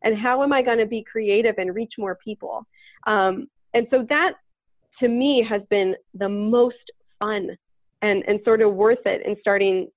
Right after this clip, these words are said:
my own business, is saying, "Okay, I now have to get super creative and I have to kind of flex that muscle again,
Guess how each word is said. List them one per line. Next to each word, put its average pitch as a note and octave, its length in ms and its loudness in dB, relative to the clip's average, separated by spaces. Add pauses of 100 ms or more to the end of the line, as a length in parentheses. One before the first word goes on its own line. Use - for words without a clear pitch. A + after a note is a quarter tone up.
(120)
my G3 240 -2
own F#3 140 0
business, F#3 360 0
is F3+ 140 -6
saying, F#3 280 0
"Okay, F#3+ 360 2 (640)
I A3 200 2
now G#3 260 2
have G#3+ 260 -4
to F#3+ 80 -2
get F#3 220 -4 (100)
super G3+ 240 -6
creative F#3 580 0 (100)
and F3+ 80 -2
I F3+ 120 0
have B3 280 -4
to F#3 80 -2
kind F#3 260 -4
of F3 140 -6
flex G3 280 -2
that F#3 200 -2
muscle G3 360 -2
again, E3 460 -8